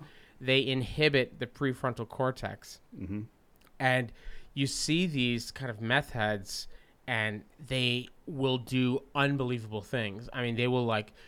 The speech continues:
Speaker 1: stab their own, like, kids. They will, like, you know,
Speaker 2: Yeah.
Speaker 1: rape, like, like, little kids. They'll, they'll do all these, like, completely crazy things. Um, and it, it seems to be because they are sort of flicking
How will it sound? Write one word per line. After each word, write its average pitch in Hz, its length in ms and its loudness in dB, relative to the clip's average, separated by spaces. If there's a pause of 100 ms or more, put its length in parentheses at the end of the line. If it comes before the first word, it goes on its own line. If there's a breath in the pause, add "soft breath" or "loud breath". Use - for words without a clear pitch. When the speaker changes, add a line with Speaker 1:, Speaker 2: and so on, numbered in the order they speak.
(380 loud breath)
Speaker 1:
stab 110 680 4
their 110 200 2
own, 107 280 0
like, 98 280 -10
kids. 120 600 -2
They 107 160 0
will, 104 200 0
like, 98 400 -6 (180)
you 110 60 -10
know, 101 160 -8
Speaker 2:
Yeah. 110 160 -6
Speaker 1:
rape, 113 340 0
like, 101 460 -6
like, 101 200 -12 (180)
little 120 320 -4
kids. 156 340 4
They'll, 143 160 0
they'll 165 160 10
do 190 200 4
all 214 220 8
these, 214 220 2
like, 165 160 2
completely 202 800 0
crazy 143 500 2
things. 123 600 -2 (680 soft breath)
Um, 123 260 2
and 139 180 4
it, 139 160 4
it 139 200 0
seems 175 300 6
to 143 120 -2
be 135 120 4
because 117 640 -2 (360 soft breath)
they 120 280 2
are 113 400 4 (180)
sort - 180 -10
of 110 60 -10
flicking 143 800 0